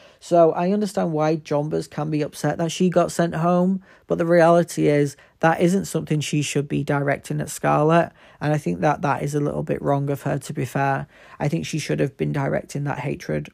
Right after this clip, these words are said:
or that anger or that animosity or that stress to Le Grand Dame. Also, as well, I want to talk about the fact that they're doing a U K versus the World tour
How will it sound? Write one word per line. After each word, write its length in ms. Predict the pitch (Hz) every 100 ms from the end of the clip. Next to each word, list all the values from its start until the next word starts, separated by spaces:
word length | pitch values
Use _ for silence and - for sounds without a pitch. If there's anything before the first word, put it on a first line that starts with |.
| -
or 100 | 143
that 140 | 139
anger 560 | - 143 139 139 135 135 - _
or 140 | - 147
that 160 | 143
animosity 880 | 147 147 143 - 151 - 139 135 139 - _
or 120 | 151 151
that 160 | 143
stress 800 | - - - - 139 - - - _ _ _ _ _ -
to 500 | - 151 143 143 139
Le 120 | 147 139
Grand 320 | 139 135 135
Dame. 400 | 131 131 139 160 _ _ _ _ _ _ _ _ _ _ -
Also, 380 | - 175 190 185
as 100 | 147
well, 200 | 147 143
I 40 | 143
want 180 | 143
to 40 | 143
talk 280 | 151 143 151
about 200 | 147 139
the 80 |
fact 200 | 143 143
that 140 | 151 143
they're 140 | 151
doing 240 | 151 147 147
a 20 |
U 280 | 143 147 143
K 180 | 147
versus 400 | 143 139 139 147
the 80 | 143
World 340 | 143 143 143 -
tour 480 | - 147 151 214